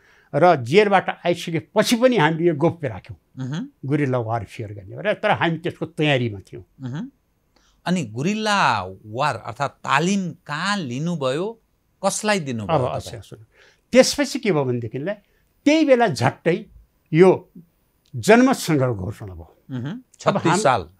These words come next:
Speaker 1: छत्तिस सालमा। अब हाम्रो सामने दुईटा बाटो थियो।
Speaker 2: मह्म।
Speaker 1: या त जनमत सङ्ग्रहमा बहुदलीय पक्षमा गर्ने, त्यो लोकतान्त्रिक हुन्थ्यो।
Speaker 2: अँ, प्रचार प्रसार गर्ने,
Speaker 1: प्रचार
Speaker 2: अ,
Speaker 1: प्रसार गर्ने,
Speaker 2: बहुदललाई
Speaker 1: आफ्नो
Speaker 2: जिताउने।
Speaker 1: पार्टीको स-,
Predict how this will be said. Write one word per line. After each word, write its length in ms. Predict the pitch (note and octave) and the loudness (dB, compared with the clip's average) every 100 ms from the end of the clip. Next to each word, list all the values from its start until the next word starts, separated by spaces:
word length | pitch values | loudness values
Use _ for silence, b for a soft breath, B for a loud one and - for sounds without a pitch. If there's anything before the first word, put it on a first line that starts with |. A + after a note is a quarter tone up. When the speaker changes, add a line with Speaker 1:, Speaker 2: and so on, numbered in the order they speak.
| - | -6
Speaker 1:
छत्तिस 360 | - G3 E3 - | -2 -2 -4 -6
सालमा। 320 | A2+ G2+ F2+ _ _ _ _ _ _ _ - b b - | -12 -14 -18 _ _ _ _ _ _ _ -20 b b -4
अब 120 | A3+ | -2
हाम्रो 340 | B2 D#3+ A#3+ | 2 2 2
सामने 400 | A#3 F#3+ F#3 G3+ E3 B2 - _ _ _ - | 0 0 0 -2 -6 -10 -16 _ _ _ -16
दुईटा 300 | C3+ E3+ D#3 | -8 -6 -6
बाटो 280 | G#2+ F#2+ G2 | -10 -16 -20
थियो। 520 | _ _ _ _ B2+ | _ _ _ _ -12
Speaker 2:
मह्म। 180 | B2 G#3+ _ F3+ | -12 -14 _ 0
Speaker 1:
या 140 | A3 | 0
त 100 | A#3 | 0
जनमत 480 | F3 F#2 E3 G#3 A#3 | -4 2 4 6 2
सङ्ग्रहमा 580 | - - A3 A3+ G#3 A3 | 0 -4 0 0 0 -2
बहुदलीय 500 | C3+ C#3+ D3+ F3 D#3 | 2 2 4 4 2
पक्षमा 500 | D#3+ D3 - D3+ A2 _ _ _ _ _ | -2 -12 -8 -10 -10 _ _ _ _ _
गर्ने, 240 | C3+ D3 D#3 | -4 -4 -4
त्यो 180 | - | 4
लोकतान्त्रिक 580 | G3 G#3 - E3 B2+ B2+ - | 8 8 8 2 2 -8 -10
हुन्थ्यो। 300 | B2 A#2+ B2+ _ _ _ _ | -10 -10 -16 _ _ _ _
Speaker 2:
अँ, 220 | A2 G2+ - | -14 -14 -8
प्रचार 300 | C#3 E3 D#3 | -4 2 2
प्रसार 360 | D3+ C3 C#3+ B2+ | 2 0 0 2
गर्ने, 240 | B2 - | 0 2
Speaker 1:
प्रचार 240 | - E3+ | 4 2
Speaker 2:
अ, 100 | C#3 | 2
Speaker 1:
प्रसार 180 | B2+ E3+ | 2 2
गर्ने, 160 | C3+ E3 | 6 6
Speaker 2:
बहुदललाई 320 | E3 D#3+ D#3+ | 6 6 6
Speaker 1:
आफ्नो 100 | F#3+ | 4
Speaker 2:
जिताउने। 280 | D3 G3 F#3 | 4 6 6
Speaker 1:
पार्टीको 300 | D3 F#3 E3+ | 6 -2 -6
स-, 140 | - | -8